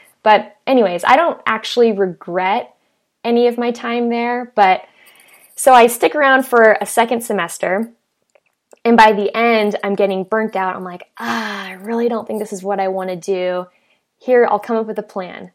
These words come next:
I'm gonna apply to a few grants and scholarships. If I get one, I have to stay, you know, 'cause that'll, like, it's worth it." <laughs> And then I actually ended up getting two federal grants and three scholarships.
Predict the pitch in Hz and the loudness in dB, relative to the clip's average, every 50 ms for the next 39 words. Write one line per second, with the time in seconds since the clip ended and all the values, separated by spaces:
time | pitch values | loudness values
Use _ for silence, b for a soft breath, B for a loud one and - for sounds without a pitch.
0 | _ - 196 220 226 240 247 247 233 233 - - 208 196 190 190 190 190 190 190 | _ -6 -4 -2 -2 0 -2 -2 -4 -6 -6 -6 -4 -4 -4 -4 -4 -4 -6 -8
1 | - - 208 190 180 180 185 185 185 180 190 - _ _ _ _ _ _ _ _ | -8 -6 -4 -4 -2 -2 -2 -2 -4 -4 -6 -10 _ _ _ _ _ _ _ _
2 | _ _ _ - 202 - - 233 233 - - 202 208 202 202 202 202 - 214 202 | _ _ _ -16 -12 -4 -2 -2 -2 -2 -2 -2 -2 -2 -2 -4 -6 -8 -10 -10
3 | - - - 185 170 170 170 170 - - - - 180 - - - - - - _ | -8 -6 -4 -4 -4 -4 -6 -10 -10 -10 -10 -10 -10 -12 -16 -20 -20 -20 -20 _
4 | _ _ _ _ _ - 190 190 - - 214 220 226 226 196 214 202 190 190 - | _ _ _ _ _ -10 -8 -8 -6 -6 -4 -2 -2 -2 -2 -2 -2 0 -2 -4
5 | - - _ _ _ _ _ _ _ _ - 190 190 220 254 247 214 180 160 151 | -6 -10 _ _ _ _ _ _ _ _ -12 -8 -6 -4 -2 -2 -4 -6 -8 -12
6 | 139 156 170 180 _ _ _ _ _ _ _ _ - 185 185 202 190 185 - - | -14 -16 -18 -20 _ _ _ _ _ _ _ _ -16 -12 -10 -8 -10 -10 -10 -12
7 | 175 - - - - - - - - _ _ _ _ _ - 214 226 214 185 180 | -14 -12 -12 -10 -10 -10 -10 -12 -16 _ _ _ _ _ -8 -4 -4 -2 -2 -4
8 | 180 - 208 180 190 180 170 175 - - - _ - 202 170 180 - _ _ _ | -6 -6 -6 -4 -4 -4 -4 -4 -8 -10 -14 _ -10 -10 -10 -10 -10 _ _ _
9 | _ _ _ _ - - 185 - - - 214 196 190 - 190 - - - _ _ | _ _ _ _ -12 -12 -12 -8 -4 -2 -2 -2 -2 -4 -8 -14 -14 -16 _ _
10 | _ _ _ - - - 359 330 302 302 277 254 254 254 262 277 262 - - - | _ _ _ -8 0 4 4 4 4 4 0 0 -2 -2 -4 -4 -6 -6 -4 0
11 | 294 294 285 269 269 269 b b b b b b b b b - - 240 233 226 | 0 0 0 0 -4 -8 b b b b b b b b b -4 -2 -2 0 0
12 | 233 220 220 - 226 214 202 208 208 208 202 196 - - - - 262 254 254 240 | -2 -2 0 0 -2 0 0 0 -2 -2 -4 -6 -8 -12 -10 -6 -6 -6 -4 -4
13 | - 226 220 226 220 208 196 185 - 196 196 190 185 196 220 233 226 - - 185 | -4 -4 -2 0 2 0 0 0 -2 -6 -6 -6 -6 -6 -6 -8 -8 -10 -10 -10
14 | 175 - - - 196 208 214 202 - - - 180 170 170 190 226 240 233 - 311 | -12 -12 -8 -6 -4 -4 -4 -4 -6 -6 -4 -4 -2 -2 -2 -2 -2 -2 -2 0
15 | 330 349 339 339 - - - - - | 0 0 -2 -6 -12 -14 -14 -16 -16